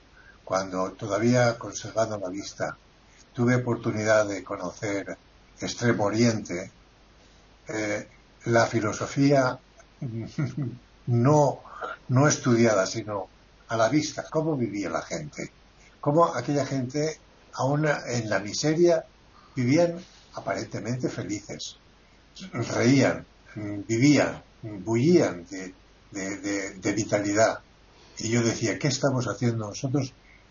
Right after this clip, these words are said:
en nuestro mundo que no somos capaces de, de, de, de sacarle ese jugo a la vida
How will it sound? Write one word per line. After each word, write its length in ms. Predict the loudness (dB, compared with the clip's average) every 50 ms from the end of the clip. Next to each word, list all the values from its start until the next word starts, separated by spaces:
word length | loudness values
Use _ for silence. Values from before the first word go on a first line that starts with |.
| _ -10
en 180 | -6 -4 -4 -2
nuestro 360 | -2 -2 -2 -2 -4 -4 -2
mundo 520 | 2 4 4 6 6 6 4 2 2 -2 -8 _ _ _ _ _ _ _ _ _ _ _ _ _ _ -4
que 120 | -2 0
no 140 | 2 4 4
somos 320 | 4 4 2 0 0 0
capaces 720 | 0 0 0 2 2 2 2 2 2 0 0 0 -4 -8 -10
de, 260 | -6 -6 -6 -6 -6
de, 380 | -6 -6 -4 -4 -4 -6 -8 -10
de, 180 | -12 -12 -12 -12 -14 -18 -16 -10
de 120 | -8 -4 -2
sacarle 640 | 0 0 0 2 2 2 2 4 4 2 2 0 -2 -12 _ _ -20 _ _ _ _ _ -4
ese 240 | -2 -2 -2 -2
jugo 320 | -4 -4 0 2 2 4 4
a 20 |
la 120 | 2 2 0
vida 420 | 2 2 2 2 0 -2 -4 -6